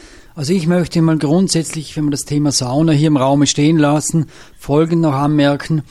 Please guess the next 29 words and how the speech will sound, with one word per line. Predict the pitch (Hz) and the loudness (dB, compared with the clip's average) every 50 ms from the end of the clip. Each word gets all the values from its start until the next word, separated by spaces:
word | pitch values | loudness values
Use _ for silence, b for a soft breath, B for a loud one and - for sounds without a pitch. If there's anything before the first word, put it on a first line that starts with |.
| B B B B B B | B B B B B B
Sauna | - - 147 139 143 160 175 185 185 185 185 185 185 - - - - | -6 -4 -2 0 0 2 2 4 4 2 2 0 0 -4 -8 -12 -10
ist | 185 156 - - 151 | -8 -8 -8 -6 -4
eine | 151 156 | -4 -2
Entspannungstechnik. | 143 127 - - 131 139 156 156 151 143 - - - 131 123 120 - - 131 127 127 - - - - - - - | -2 -4 -2 -2 -2 0 2 2 2 0 -2 -4 -6 -8 -8 -10 -8 -8 -8 -8 -8 -10 -14 -16 -18 -18 -16 -10
Man | - 147 135 | -8 -8 -8
kann | - 135 143 | -6 -2 0
in | 156 156 151 | 2 2 2
die | 147 | 2
Sauna | 139 156 151 151 156 175 175 170 | 2 0 0 2 2 2 2 2
gehen | 151 165 170 170 175 175 156 | 2 2 2 4 4 4 2
durch | 151 143 - | 2 0 0
die | - 143 131 | 0 0 0
Wärme. | 139 147 160 165 175 175 175 170 160 B B B B B B B B | 2 2 2 2 2 2 2 0 -2 B B B B B B B B
Man | 160 143 135 | -6 -4 -4
hat | 147 139 - | -4 -4 -6
also | 139 127 143 | -6 -6 -4
hier | 127 131 165 180 196 202 208 196 | -4 -4 -2 -2 0 -2 -2 -4
ein, | - 175 165 156 143 143 147 151 - 147 147 | -4 -4 -2 -2 -2 -4 -6 -10 -14 -18 -12
für | - - 143 | -8 -6 -4
sich | - 196 196 - 170 | -2 -4 -2 0 0
einen | 156 147 135 | 2 2 0
Zeitrahmen | - - 139 139 170 185 185 165 165 165 170 175 180 175 | 0 -2 -2 -2 0 0 0 -2 0 0 0 2 2 2
geschaffen. | 165 160 135 143 151 156 160 - - 160 170 | 0 0 0 0 0 0 -2 -4 -4 -4 -4
Ich | 180 - - 190 190 170 - - | -4 -4 -4 -6 -6 -6 -6 -4
habe | 147 147 147 156 160 151 170 165 165 160 | -4 -2 0 0 0 0 0 0 0 -2
für | - 151 | -2 -2
meinen | 147 143 139 139 135 135 | -2 0 0 0 0 0
Saunabesuch | 131 127 139 151 160 170 165 147 151 139 127 143 147 143 - - | 0 -2 -2 -2 -2 -2 -2 -2 -2 -2 -2 -2 -4 -4 -6 -10
zwei, | - - - 143 139 143 147 151 156 165 165 | -12 -10 -6 -4 -4 -2 -2 -2 -2 -4 -6